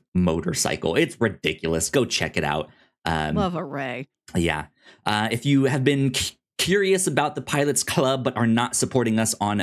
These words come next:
Speaker 1: Patreon, uh, we also just released our first free episode of the Pilots Club, uh, for, for everyone to enjoy. You guys can go subscribe wherever you get your podcasts or catch it right here on our YouTube channel.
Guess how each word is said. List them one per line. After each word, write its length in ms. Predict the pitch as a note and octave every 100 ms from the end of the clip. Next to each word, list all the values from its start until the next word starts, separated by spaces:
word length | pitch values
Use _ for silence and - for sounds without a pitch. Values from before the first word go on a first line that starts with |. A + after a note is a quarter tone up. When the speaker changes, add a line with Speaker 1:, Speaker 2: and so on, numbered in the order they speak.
| -
Speaker 1:
Patreon, 720 | - A#2+ A#2 B2 A2 G2+ G2+ F#2 - -
uh, 220 | G2+ G2+
we 80 | A2
also 240 | B2+ C3+ C3+
just 380 | G2+ C3 D#3
released 440 | C#3 C#3 C3 F3 -
our 120 | B2+
first 360 | C3+ D3 D3+ -
free 580 | - B2+ C#3+ D#3 D3 A#2+ -
episode 500 | - B2 - A#2+ A2+
of 280 | - A2 G2+
the 60 |
Pilots 520 | G2 - F#2+ F#2+ F#2+ -
Club, 500 | - F2+ F2 F2+ F#2 _ _
uh, 320 | F2+ E2+ F2+
for, 360 | - G#2 F#2 F#2
for 180 | - F#2+
everyone 400 | F#2+ F2+ F2+ F2
to 160 | E2+ G#2
enjoy. 400 | F2 F2 G#2+ G2
You 120 | G2
guys 240 | F#2+ F#2
can 160 | F#2 F#2+
go 180 | F#2 F#2+
subscribe 640 | F#2 G2 - - G2+ G#2
wherever 320 | G#2 G#2 A2+
you 140 | A#2 G#2+
get 260 | G2 G#2+
your 80 | F#2+
podcasts 680 | F#2 B2+ A#2 A2+ A2 G#2+ -
or 420 | G2+ G2+ G2+ F#2+ _
catch 420 | - - G2 F2+
it 100 | G#2
right 200 | F#2 -
here 200 | - G2
on 80 | G2
our 120 | F#2+
YouTube 480 | G#2+ D3+ - C3+ B2
channel. 680 | - - A#2+ A2+ A2 G2+